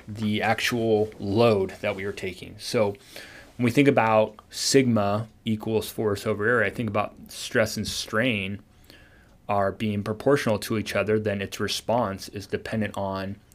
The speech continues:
you know, one's stiffness. So essentially our perspective, right? How our perspective is and our coping strategies that we have will be anxiety,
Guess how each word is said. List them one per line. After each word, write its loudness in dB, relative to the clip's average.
you -12
know, -10
one's 0
stiffness. -4
So 0
essentially 0
our 4
perspective, -6
right? -4
How 2
our 2
perspective -4
is -6
and -4
our -6
coping -2
strategies -4
that -2
we -8
have -4
will 6
be -4
anxiety, -4